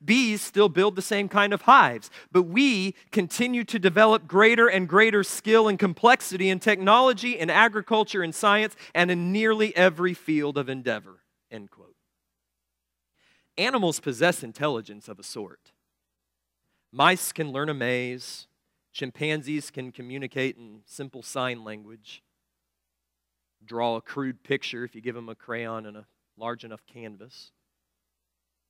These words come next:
Animals are even capable of certain emotion, I guess, if you ask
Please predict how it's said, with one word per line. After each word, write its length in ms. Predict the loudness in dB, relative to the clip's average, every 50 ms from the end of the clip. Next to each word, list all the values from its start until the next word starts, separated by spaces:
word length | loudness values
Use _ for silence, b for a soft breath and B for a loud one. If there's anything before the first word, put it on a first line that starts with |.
| _ _ _ _ _ _ -6
Animals 420 | -2 -2 -2 0 -2 -4 -4 -4
are 80 | -4 -2
even 220 | -2 -2 -4 -6
capable 440 | -4 -4 -4 -4 -4 -6 -8 -6 -6
of 80 | -6 -6
certain 340 | -6 -6 -6 -6 -8 -12
emotion, 640 | -12 -8 -4 -4 -4 -4 -6 -10 -12 -14 -20 _ _ _ _ _ _ _ -18
I 60 | -18
guess, 600 | -14 _ -8 -8 -6 -6 -8 -12 -16 -20 -20 _ _ _ _ _ _ _
if 60 | -16
you 120 | -12 -6 -2
ask 300 | 0 0 0 0 -4